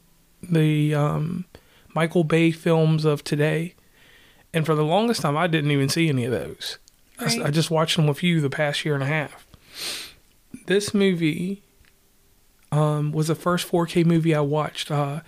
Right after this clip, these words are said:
Speaker 1: I was with, doing a show with another podcast, and they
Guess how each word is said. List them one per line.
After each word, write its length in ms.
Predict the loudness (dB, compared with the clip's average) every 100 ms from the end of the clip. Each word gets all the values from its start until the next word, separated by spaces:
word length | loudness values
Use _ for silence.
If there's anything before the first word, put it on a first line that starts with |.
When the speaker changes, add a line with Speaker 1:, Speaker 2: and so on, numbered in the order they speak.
| -18 -20 -4
Speaker 1:
I 40 | 0
was 120 | 2
with, 240 | 2 0 -12 -20 _ -2
doing 180 | 2 2
a 40 |
show 200 | 2 2
with 120 | 0 2
another 240 | 2 0
podcast, 640 | 0 0 0 -2 -4 -2
and 300 | 0 2 0 -4
they 440 | 0 2 2 0